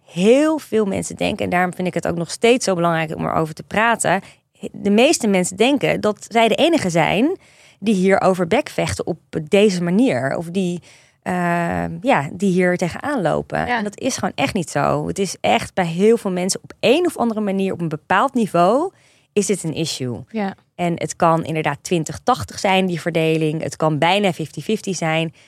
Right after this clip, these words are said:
Speaker 1: Het is altijd weer opnieuw zoeken naar wat werkt voor ons.
Speaker 2: Ja.
Speaker 1: En, eh, tot op welke hoogte, eh, zijn onze keuzes eigenlijk gebaseerd op verwachtingen, f-, eh,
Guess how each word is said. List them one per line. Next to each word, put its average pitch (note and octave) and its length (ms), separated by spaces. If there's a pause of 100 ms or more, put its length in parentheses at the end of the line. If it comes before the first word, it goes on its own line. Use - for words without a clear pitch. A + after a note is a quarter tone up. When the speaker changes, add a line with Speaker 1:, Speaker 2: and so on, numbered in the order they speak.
(140)
Speaker 1:
Het - 80
is F#3+ 180
altijd A3+ 420
weer F3+ 220
opnieuw E3+ 420
zoeken E3 360
naar D3 240
wat F3+ 200
werkt E3 360
voor - 200
ons. D#3 480
Speaker 2:
Ja. A3 120 (240)
Speaker 1:
En, G#3+ 460
eh, G#3 120
tot G3+ 260
op F#3 100
welke G3+ 280
hoogte, E3 680 (340)
eh, F3 320
zijn G#3 240
onze F3 220
keuzes G3+ 260
eigenlijk G3 380
gebaseerd D#3 600
op - 340
verwachtingen, D3+ 680
f-, - 360 (120)
eh, F3+ 120